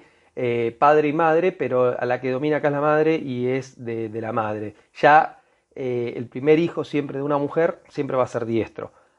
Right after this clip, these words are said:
Ahora, eh, porque hay atrás cosas energéticas también. Estamos hablando de una concepción de una pareja formada, hombre-mujer, con sus hijos.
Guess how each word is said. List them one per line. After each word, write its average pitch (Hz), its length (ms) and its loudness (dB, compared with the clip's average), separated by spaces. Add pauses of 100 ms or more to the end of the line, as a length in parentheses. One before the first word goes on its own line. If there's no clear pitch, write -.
Ahora, 127 560 6 (560)
eh, 120 720 0
porque 120 180 0
hay 151 320 2 (460)
atrás 123 380 -4
cosas 139 340 -4
energéticas 110 640 -4
también. 98 320 -12 (180)
Estamos 151 300 0
hablando 165 380 6
de 139 60 0
una 139 180 0
concepción 147 720 -2
de 127 180 2
una 123 460 0
pareja 147 760 2
formada, 156 640 0 (420)
hombre-mujer, 143 880 4 (420)
con 147 220 0
sus 151 240 -10
hijos. 120 420 -8